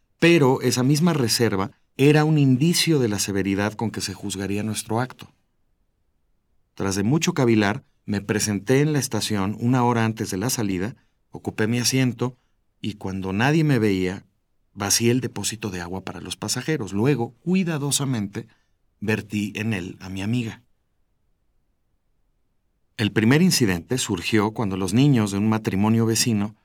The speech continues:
declararon su ruidosa sed. Les salí al paso y les prometí refrescos y limonadas. Estaban a punto de aceptar cuando se acercó otra sedienta.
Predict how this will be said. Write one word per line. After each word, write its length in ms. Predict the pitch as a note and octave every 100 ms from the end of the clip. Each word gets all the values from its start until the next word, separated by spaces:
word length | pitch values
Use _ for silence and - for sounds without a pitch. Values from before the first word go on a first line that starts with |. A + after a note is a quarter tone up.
| _
declararon 760 | F2+ G2+ G#2+ G#2 A#2 G#2+ G#2
su 200 | A#2+ G#2
ruidosa 540 | F2+ F#2 F#2 G2+ G2 G2
sed. 220 | - G#2 - - _ _ _ _ _ _ _ _ _ _ _ _ _ _
Les 160 | F2
salí 260 | - G2 A#2
al 140 | C3+
paso 400 | C#3+ C#3 - C#3 - _ _ _
y 180 | B2+ A#2+
les 160 | A#2 A2+
prometí 400 | A2+ G#2 G2+ B2+
refrescos 880 | A#2 G#2+ A2 G#2+ - - - - -
y 160 | - F2+
limonadas. 720 | E2+ F2 F2+ F2+ F2+ - - _ _ _ _ _ _ _ _ _ _ _ _ _ _ -
Estaban 340 | A2 C#3 E3+
a 120 | D#3+
punto 300 | D#3 F3 G3
de 60 | F3
aceptar 380 | D3+ D3 D3 D3
cuando 320 | C3 A#2+ A2
se 120 | A2+
acercó 500 | G#2 A2 G#2+ C3 -
otra 400 | A2+ G#2+ A2 A2+
sedienta. 720 | A2 A2+ A#2 A#2+ B2 - -